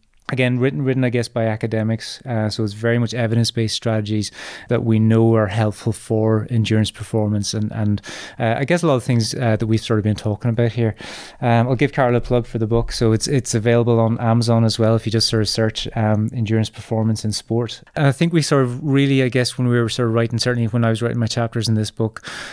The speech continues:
uh, very, very conscious of two things. One is that we wanted to talk about what evidence was out there and what we know is useful, uh,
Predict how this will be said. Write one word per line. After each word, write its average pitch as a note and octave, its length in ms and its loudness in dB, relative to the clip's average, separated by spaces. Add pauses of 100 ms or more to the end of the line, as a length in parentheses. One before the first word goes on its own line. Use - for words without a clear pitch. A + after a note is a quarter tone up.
(120)
uh, B2 180 2
very, B2+ 240 2
very B2+ 220 2
conscious A#2 520 -2
of B2+ 220 -2
two B2 220 0
things. A2+ 360 2
One B2 320 4
is A#2+ 140 4
that - 160 -2
we B2 100 2
wanted A#2+ 380 2
to - 80 -4
talk A#2+ 240 0
about A2 320 0 (180)
what A#2+ 240 4
evidence A2+ 380 2
was A#2 160 2
out A#2 160 4
there C3 360 2
and A2+ 140 4
what A2+ 160 2
we A2 160 4
know A2+ 500 6
is A2 220 -2
useful, A2 420 0 (460)
uh, B2 200 0